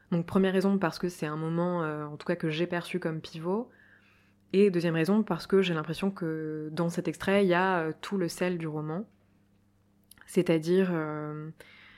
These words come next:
ben, la difficulté, euh, de sa vie aussi sur le plan personnel. Donc c'est pas juste difficile sur le plan du travail, mais aussi, euh,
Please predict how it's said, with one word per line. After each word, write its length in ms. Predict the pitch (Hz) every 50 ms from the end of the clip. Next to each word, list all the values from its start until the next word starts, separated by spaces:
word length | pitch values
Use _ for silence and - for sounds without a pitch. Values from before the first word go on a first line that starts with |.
| - - _ _ _ _ _ _ _ _ _ _
ben, 480 | - 170 156 165 160 156 156 156 - - _ _ _ _ _ _ _
la 200 | - 175 160 156
difficulté, 760 | 156 147 160 165 - 180 175 - 180 165 - - 190 180 185 180
euh, 960 | 170 160 156 151 151 151 151 151 151 151 147 147 151 147 147 147 151 147 151 -
de 200 | - 175 165 165
sa 220 | 165 - - 170 170
vie 260 | 165 170 190 196 196 - _
aussi 360 | - 196 196 190 - - 202 190
sur 160 | - - 160
le 100 | 156 151
plan 200 | 151 - 160 156
personnel. 640 | - 160 156 - - 165 160 165 190 220 226 196 - _ _ _ _ _ -
Donc 220 | 156 151 147 -
c'est 160 | - - -
pas 180 | 147 160 160 156
juste 400 | 156 156 180 180 180 - - -
difficile 760 | 151 139 160 151 - 165 156 - - 175 175 175 170 156 160 - - _ _ _ _
sur 220 | - - - 160
le 80 | 156 147
plan 180 | 143 - 156
du 100 | 156 151
travail, 440 | 147 - - 165 165 190 214 214 196
mais 160 | 165 151 147
aussi, 420 | 147 147 143 - - - 185 185 185
euh, 200 | 165 156 151